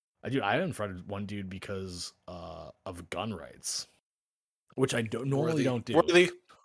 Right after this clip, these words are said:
Speaker 1: N-, normally I don't do it because, like, I h-, hey, if you wanna be fucking stupid and think that people shouldn't have guns, that's fine. Whatever.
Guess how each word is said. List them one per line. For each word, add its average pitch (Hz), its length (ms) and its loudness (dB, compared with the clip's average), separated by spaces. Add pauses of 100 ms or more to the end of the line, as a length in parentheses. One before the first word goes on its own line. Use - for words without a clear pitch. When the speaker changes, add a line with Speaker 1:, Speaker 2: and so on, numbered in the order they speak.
(280)
Speaker 1:
N-, 131 240 -4
normally 165 600 2
I 160 40 2
don't 127 240 -2
do 117 160 -2
it 80 200 -12
because, 123 300 -2
like, 120 180 -6
I 110 100 -8
h-, 113 280 -6
hey, 139 380 -2 (240)
if 95 80 -6
you 101 100 -6
wanna 110 200 -6
be 123 180 -6
fucking - 340 -12
stupid 127 580 -6 (360)
and 98 180 -8
think 110 320 -8
that 101 320 -6 (320)
people 107 240 -8
shouldn't 113 240 -4
have 120 140 -8
guns, 127 240 -6
that's 139 160 -6
fine. 92 260 -10 (300)
Whatever. 117 340 -6